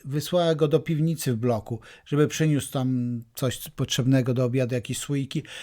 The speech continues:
I on szedł i kiedy szedł, zobaczył, e, to lat-, lata osiemdziesiąte jeszcze, że, e, jego kolega wstrzykuje sobie narkotyk i zaszantażował go: "Powiem twoim rodzicom, je-, chyba że sam mi wstrzykniesz". I on mu wstrzyknął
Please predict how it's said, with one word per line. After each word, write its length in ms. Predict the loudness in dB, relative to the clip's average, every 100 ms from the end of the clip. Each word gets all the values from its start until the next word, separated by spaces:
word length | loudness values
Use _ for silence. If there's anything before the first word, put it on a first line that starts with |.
| -2
I 100 | 2
on 160 | 4 2
szedł 440 | 0 0 0 0
i 60 | -4
kiedy 300 | -2 0 0
szedł, 340 | 0 2 2
zobaczył, 520 | 2 2 2 2 -2 -4 -10 -20 -12 -4
e, 40 | 0 2 2 0 -4
to 280 | -4 -4 -4 -4
lat-, 300 | -2 -4 -6 -10 -6
lata 240 | -4 0 0
osiemdziesiąte 600 | 2 2 2 0 0 0
jeszcze, 260 | 0 -2 -6 -10 -20 -10
że, 480 | 2 6 6 4 -2
e, 60 | 0
jego 480 | 2 2 2 2
kolega 360 | 2 4 6 4
wstrzykuje 500 | 0 -4 -2 2 2
sobie 240 | 2 0
narkotyk 720 | 0 0 2 2 2 2 -6 -8 -20 -20 -4
i 340 | 2 2 2 -4 _ _ _ -8
zaszantażował 760 | 0 2 4 4 4 6 6 6
go: 120 | 4
"Powiem 320 | 4 4 4
twoim 320 | 4 4 4 4
rodzicom, 500 | 4 2 2 2 2
je-, 80 |
chyba 420 | 0 -6 -4 0 2
że 140 | 0
sam 360 | 0 0 0 -2 -4
mi 240 | 0 0
wstrzykniesz". 800 | -2 -6 -4 -4 -4 -10 -10 -16 -20 -20 _ -2
I 80 | 2
on 140 | 2
mu 100 | 2
wstrzyknął 840 | -2 -4 -4 -4 -2 -2 -2 -4